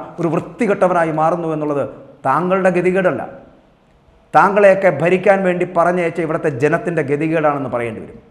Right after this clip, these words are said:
അതുകൊണ്ട് സി ബി ഐ അന്വേഷണം എന്ന് പറയപ്പെടുന്നത് നിങ്ങൾ ആവശ്യപ്പെട്ടാലും ഇനി സി ബി ഐക്ക് അല്ലെങ്കിൽ സി ബി ഐ കോടതി അടക്കം അതിനകത്ത് തീരുമാനമുണ്ടാകേണ്ടി വരും. നിങ്ങൾ കൊടുക്കുന്ന എല്ലാ കേസുകളും അങ്ങനെ വാരിയെടുത്ത് അന്വേഷിക്കാൻ വേണ്ടി വരുന്നവരല്ലല്ലോ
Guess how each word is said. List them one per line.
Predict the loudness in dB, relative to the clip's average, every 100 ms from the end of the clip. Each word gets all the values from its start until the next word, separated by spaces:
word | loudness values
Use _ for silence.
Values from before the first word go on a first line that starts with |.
| _ _ _ _ _
അതുകൊണ്ട് | -8 -4 -4 -2
സി | 0 2
ബി | 2
ഐ | 2
അന്വേഷണം | 2 -2 -4 -2
എന്ന് | -2
പറയപ്പെടുന്നത് | -2 -2 -6 -6 -4
നിങ്ങൾ | -2 0
ആവശ്യപ്പെട്ടാലും | -2 -2 -6 -2 0 0 -4 -12 -20 -20 _ _ -12 -8
ഇനി | -6
സി | -4 -4 0
ബി | 2
ഐക്ക് | 2 2 0 -2 -10 -8
അല്ലെങ്കിൽ | -4 -2 -2
സി | -4 2
ബി | 2
ഐ | 4
കോടതി | 4 4 4 2
അടക്കം | 0 0 0 0
അതിനകത്ത് | -2 -6 -8 -6
തീരുമാനമുണ്ടാകേണ്ടി | -4 -2 0 0 0 0 0 -6
വരും. | -10 -14 -20 -20 _ -20 -8
നിങ്ങൾ | -2 2
കൊടുക്കുന്ന | 2 2 2 2
എല്ലാ | 4 6 6
കേസുകളും | 2 -2 0 -2 0
അങ്ങനെ | -2 -4 -6 -12 -20 -8 4
വാരിയെടുത്ത് | 6 6 4 2 0 0 0
അന്വേഷിക്കാൻ | 2 -2 -2 -4 -2
വേണ്ടി | -4 -2
വരുന്നവരല്ലല്ലോ | -2 0 0 0 0 -2